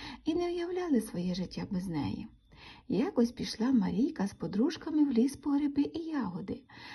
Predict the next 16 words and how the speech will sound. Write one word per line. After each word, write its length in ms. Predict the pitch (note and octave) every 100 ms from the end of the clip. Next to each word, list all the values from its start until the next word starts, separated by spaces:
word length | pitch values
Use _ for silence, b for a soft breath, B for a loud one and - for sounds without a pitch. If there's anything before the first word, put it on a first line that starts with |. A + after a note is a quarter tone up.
| B
Назбирала 580 | A3 C4 C#4 D4+ A4 F#4
повного 600 | C#4 C4+ D#4+ A#3+ G#3 D#3+
кошика 640 | - D4 G4+ - G#3 - - B B B _
та 100 | D#4
й 80 | D4+
не 140 | D#4+
помітила, 760 | D#4+ D4+ D#4 E4 - A#3 G3 G#3+ B B -
як 280 | C4+ C#4
відстала 480 | C#4 - - D#4+ D#4+
від 220 | D4+ C#4+
подружок 500 | - E4 C#4+ C4+ C4+ C4
і 100 | -
заблукала. 1000 | C#4 D4 C#4+ D4+ - D4+ D4 C4 B3+ A#3 C#4 B B B D4+ B
Ліс 340 | B3+ C4 C#4+ C4+
густий-пригустий, 1800 | C4+ D4 - A#3 B3+ D4 - D4 C#4+ D4 - - C4 D4+ D#4 B3 F#3 B B B -
незнайомий, 1200 | C4+ C#4 C4+ C#4+ C4+ C4+ D#4+ E4 D4 A3 A#3